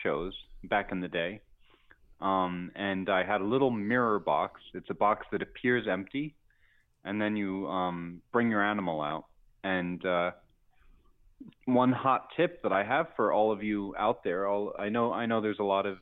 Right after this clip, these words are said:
uh, other magicians listening to this, um, this, uh, podcast, or I think it's a podcast, I don't know, um, is, uh, one way to introduce your pet into the kids' party without the kids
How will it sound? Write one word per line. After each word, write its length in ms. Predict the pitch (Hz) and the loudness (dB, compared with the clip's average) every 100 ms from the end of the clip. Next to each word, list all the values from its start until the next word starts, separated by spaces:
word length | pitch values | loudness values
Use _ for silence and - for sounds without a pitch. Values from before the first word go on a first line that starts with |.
| - | -4
uh, 200 | 92 90 | -2 -2
other 280 | - 117 110 | 0 0 0
magicians 520 | 98 110 - 101 90 | -2 -4 -6 -8 -8
listening 400 | 104 - 95 87 - | -8 -6 -8 -8 -8
to 60 | 87 | -8
this, 160 | 87 - - 85 | -8 -10 -14 -8
um, 420 | 87 85 82 90 _ _ - - - - - | -8 -8 -10 -16 _ _ -20 -20 -20 -20 -12
this, 120 | 98 - - | -10 -10 -8
uh, 220 | 87 85 82 - | -6 -4 -4 0
podcast, 680 | 101 95 - 82 85 - | 2 2 0 0 0 -2
or 180 | - 80 | -4 -2
I 60 | 87 | -2
think 180 | - 95 | 0 -2
it's 140 | - | -2
a 20 | |
podcast, 640 | - 82 78 - 87 87 - _ - | -4 -2 -2 -6 -8 -8 -12 _ -12
I 40 | |
don't 180 | 85 82 | -8 -6
know, 200 | 80 87 - _ - - - - | -6 -8 -10 _ -20 -20 -20 -6
um, 600 | - 98 98 98 92 95 - - - - - | 0 4 4 2 0 -4 -8 -18 -18 -16 -8
is, 240 | 101 107 98 - | 0 0 0 -2
uh, 380 | - 104 101 98 - | 2 4 4 4 6
one 320 | 104 113 143 | 8 8 8
way 180 | 139 139 | 6 4
to 240 | 139 - 120 | 2 -2 -2
introduce 640 | 139 - 139 104 113 143 - | -2 0 0 2 0 0 -2
your 140 | 98 87 | -6 -6
pet 340 | - 76 76 - - | -4 -6 -6 -10 -8
into 440 | 110 143 151 156 135 | -2 -2 -2 -4 -2
the 180 | 135 - - _ - | -2 -2 -14 _ -6
kids' 220 | - 139 - - | -2 -2 -2 2
party 380 | 85 87 87 | 2 2 -2
without 560 | - 95 90 - 113 - | -6 -6 -4 0 0 -2
the 80 | 127 | -8
kids 260 | - 117 | -4 -4